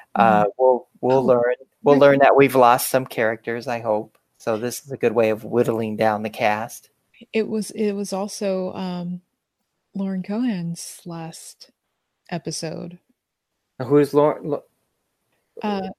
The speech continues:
Speaker 1: Maggie.
Speaker 2: No,
Speaker 1: Yeah.
Speaker 2: really?
Speaker 1: Yeah.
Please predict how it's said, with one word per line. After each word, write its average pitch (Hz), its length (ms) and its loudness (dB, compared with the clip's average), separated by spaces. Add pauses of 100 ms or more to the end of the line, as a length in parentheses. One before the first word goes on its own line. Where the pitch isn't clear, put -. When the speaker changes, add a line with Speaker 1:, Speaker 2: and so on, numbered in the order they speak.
(140)
Speaker 1:
Maggie. 233 540 -4 (580)
Speaker 2:
No, 110 1160 0
Speaker 1:
Yeah. - 120 -20
Speaker 2:
really? 269 400 2 (420)
Speaker 1:
Yeah. 269 280 -6